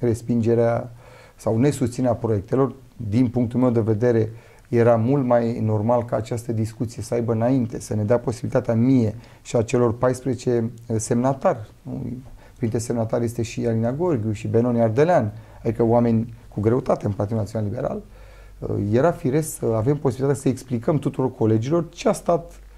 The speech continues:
la baza inițiativei noastre și de ce credem că această inițiativă merită susținut de Partidul Național Liberal. O discuție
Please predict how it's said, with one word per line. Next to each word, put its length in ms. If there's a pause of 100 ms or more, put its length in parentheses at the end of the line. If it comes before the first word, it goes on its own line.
(140)
la 80
baza 260
inițiativei 440
noastre 300
și 180
de 200
ce 320 (340)
credem 280
că 80
această 300
inițiativă 560 (240)
merită 560
susținut 400
de 80
Partidul 280
Național 240
Liberal. 260 (440)
O 140
discuție 720